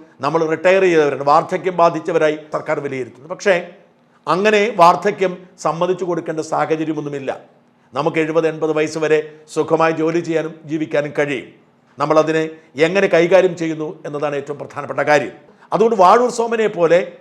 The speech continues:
നേരത്തെ മരിക്കണോ എന്ന ചോദ്യത്തിന് നമ്മൾ ഓരോരുത്തരും ഉത്തരം കണ്ടെത്തണം. ആവശ്യമില്ല എന്നതാണ് സത്യം. അല്പം ശ്രദ്ധിച്ചാൽ നമുക്ക് അല്പം കൂടി ആയുസ് നീട്ടിക്കിട്ടിയെന്ന് വരാം. നമ്മൾ ശ്രദ്ധിക്കുന്നില്ല എന്നതുകൊണ്ട് മാത്രം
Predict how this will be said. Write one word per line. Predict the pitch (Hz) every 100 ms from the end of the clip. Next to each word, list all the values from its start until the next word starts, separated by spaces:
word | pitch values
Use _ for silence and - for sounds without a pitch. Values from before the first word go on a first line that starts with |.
| - 135
നേരത്തെ | 170 214 214 214
മരിക്കണോ | 180 180 180 196 196
എന്ന | 175
ചോദ്യത്തിന് | 170 175 165 165 160
നമ്മൾ | 156 156 156
ഓരോരുത്തരും | 160 156 160 143 165 -
ഉത്തരം | 139 147
കണ്ടെത്തണം. | 135 123 113 107 - _ _ _ -
ആവശ്യമില്ല | 143 156 170 151 143 156 -
എന്നതാണ് | 147 139 139
സത്യം. | 131 127 123 98 - _ _ -
അല്പം | 185 202 240
ശ്രദ്ധിച്ചാൽ | 190 175 170 - - _ _
നമുക്ക് | 143 156
അല്പം | 160 160 196
കൂടി | 151 151 151 151 147
ആയുസ് | 147 147 147
നീട്ടിക്കിട്ടിയെന്ന് | 147 135 139 139 139 135
വരാം. | 127 107 - _ _ _ -
നമ്മൾ | 139 156
ശ്രദ്ധിക്കുന്നില്ല | 156 156 170 175 156 156
എന്നതുകൊണ്ട് | 151 147 147
മാത്രം | 143 143 147 143 - -